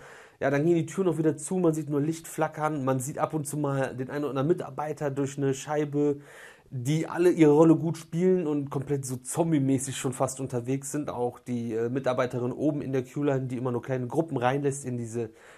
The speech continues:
also nach der, äh, Station, nach der hellen, nach dem hellen Part, immer nur in kleinen Gruppen in das dunkle, mystische die Leute reinlässt.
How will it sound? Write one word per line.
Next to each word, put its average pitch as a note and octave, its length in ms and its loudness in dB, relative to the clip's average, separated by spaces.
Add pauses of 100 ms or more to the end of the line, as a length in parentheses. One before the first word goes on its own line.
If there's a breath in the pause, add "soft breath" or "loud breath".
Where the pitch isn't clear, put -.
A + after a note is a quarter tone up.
also A#2 160 -2
nach C3+ 200 2
der, B2+ 440 4
äh, A2+ 280 -2
Station, E3 760 0
nach A#2+ 140 -6
der A#2+ 100 0
hellen, D#3+ 300 4
nach C3 80 -2
dem A#2+ 100 -6
hellen D#3 240 2
Part, D3 300 -2 (280 loud breath)
immer C#3+ 180 0
nur D3 80 2
in C#3 60 -6
kleinen C#3 200 2
Gruppen C#3+ 320 -2
in C3+ 60 -4
das B2 180 -4
dunkle, C3+ 300 0
mystische C3+ 800 -4
die A#2 500 -8
Leute A#2+ 340 4
reinlässt. C3+ 560 -2